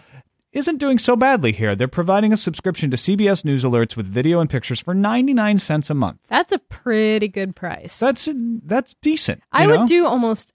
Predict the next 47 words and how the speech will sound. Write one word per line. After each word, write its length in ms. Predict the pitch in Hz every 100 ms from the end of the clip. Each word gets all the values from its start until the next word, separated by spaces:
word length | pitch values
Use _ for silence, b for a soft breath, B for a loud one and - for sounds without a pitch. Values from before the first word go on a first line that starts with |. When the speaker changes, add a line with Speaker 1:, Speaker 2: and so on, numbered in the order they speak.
| -
Speaker 2:
I 100 | 294
like 120 | 403
to 80 | 311
sign 240 | - 233
up 100 | 269
for 80 | -
things. 380 | 208 170 160 -
I 100 | -
would 100 | 381 523
do 120 | 427
almost 300 | 370 226 - -
anything 400 | 214 202 180 170
for 120 | 175
ninety-nine 420 | 165 160 156 156
cents 240 | - -
a 60 | -
month 140 | 127
Speaker 1:
It 40 | 220
depends 340 | 233 247 262
on 80 | 247
Speaker 2:
on 40 | 185
my 60 |
Speaker 1:
how 60 | 190
Speaker 2:
cell 80 | 196
Speaker 1:
many 220 | 185 160
Speaker 2:
phone. 60 |
Speaker 1:
news 240 | 147 151 135
alerts 320 | 113 104 -
you 60 | 98
get. 160 | 95
Do 80 | 127
you 40 |
get 140 | 135 175
a 60 |
daily 400 | 120 117 120 143
one? 320 | 151 151 156 147
Like, 200 | 127 123
if 80 |
I'm 100 | 165
gonna 120 | 190 170
get 120 | 160
a 40 |
little 140 | 156 135
daily 300 | 131 139 135
news 200 | 135 139
thing, 240 | 151 135
I'm 220 | 131 127